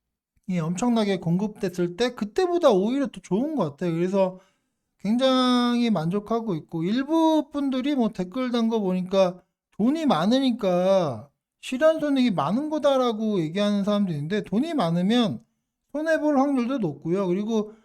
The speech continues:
제가 처음부터 돈이 많은 게 아니라 저도 주식 처음에 할 때 한 삼백만 원부터 시작을 해서 이렇게 돈을 벌었고 과거 영상 보시면 제가 사십억에서 오십억 정도,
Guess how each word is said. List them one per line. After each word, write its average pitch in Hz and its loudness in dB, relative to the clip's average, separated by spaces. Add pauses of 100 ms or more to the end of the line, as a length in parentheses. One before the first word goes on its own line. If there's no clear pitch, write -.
(140)
제가 196 -2
처음부터 381 0
돈이 226 4
많은 185 4
게 226 2
아니라 180 2
저도 165 -4 (360)
주식 180 -4
처음에 247 2
할 185 0
때 180 0
한 170 0
삼백만 285 0
원부터 165 -4 (400)
시작을 220 -2
해서 202 2
이렇게 175 -4
돈을 185 -2
벌었고 151 -4 (420)
과거 220 4
영상 254 4
보시면 214 2
제가 185 2
사십억에서 254 0
오십억 220 0
정도, 185 0